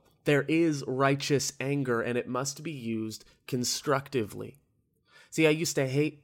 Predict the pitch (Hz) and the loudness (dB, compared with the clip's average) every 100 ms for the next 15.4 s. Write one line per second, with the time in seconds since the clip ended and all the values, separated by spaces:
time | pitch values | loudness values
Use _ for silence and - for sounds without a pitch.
0 | - - - 135 135 131 120 120 117 127 | -6 -4 -2 -2 0 0 0 -2 -2 -2
1 | 117 117 110 110 107 117 127 - 117 127 | -2 -4 -4 -4 -4 -2 -4 -4 -4 -2
2 | 131 127 - - _ - 120 113 - 80 | -2 -4 -16 -20 _ -2 -2 -2 -4 -6
3 | - 151 151 131 127 127 127 - 123 - | -2 0 2 2 2 2 0 0 0 2
4 | 120 117 120 123 120 117 143 139 123 123 | 0 0 -2 0 0 0 -2 -2 0 -2
5 | 127 127 127 120 113 117 117 113 117 113 | 0 0 0 -2 -2 -4 -4 -6 -8 -6
6 | 113 110 110 107 - 107 107 - 113 113 | -6 -4 -6 -8 -8 -8 -8 -8 -4 -6
7 | - 117 - 110 113 110 107 107 - 110 | -6 -8 -6 -4 -4 -4 -4 -6 -2 0
8 | 110 110 107 107 101 - - 123 117 117 | 0 -2 -2 -2 -4 -10 -10 -6 -6 -6
9 | 113 104 101 98 101 - - - - _ | -8 -8 -8 -8 -12 -12 -12 -14 -20 _
10 | _ _ _ _ _ - 143 156 143 135 | _ _ _ _ _ -2 4 6 6 6
11 | 147 131 135 139 135 131 120 123 123 123 | 4 2 -2 0 0 0 0 0 0 0
12 | 123 120 123 127 127 120 131 123 123 123 | 0 2 2 4 4 2 0 2 4 2
13 | 120 127 120 117 113 117 120 110 113 110 | 0 -4 -4 -4 -6 -6 -8 -6 -4 -4
14 | 104 117 117 110 113 - 110 107 110 107 | -2 -4 -4 -4 -4 -6 -6 -6 -6 -8
15 | - - - - | -6 -6 -8 -12